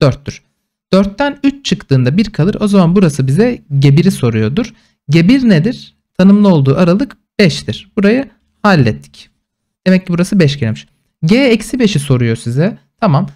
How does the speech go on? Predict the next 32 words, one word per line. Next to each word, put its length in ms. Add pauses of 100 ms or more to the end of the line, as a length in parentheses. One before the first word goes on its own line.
(120)
Eksi 320
beşin 300
de 80
tabii 180
mutlak 340
değerine 220
sonra 280
geçeceğiz. 420
Şöyle 360
çözebiliriz. 640 (120)
Burayı 200
uzattım. 540
Burası 500 (360)
eksi 340
beş 200
olsun. 480 (300)
Şu 200
değer 280
kaçtır? 420
Dikkat 280
edin. 300 (220)
Bir 200
azaldığımızda 720
iki 260
gitmiş. 640
O 80
zaman 240
burası 420 (600)
bir 320
geldiğinde 560
iki 240
düşmüş. 580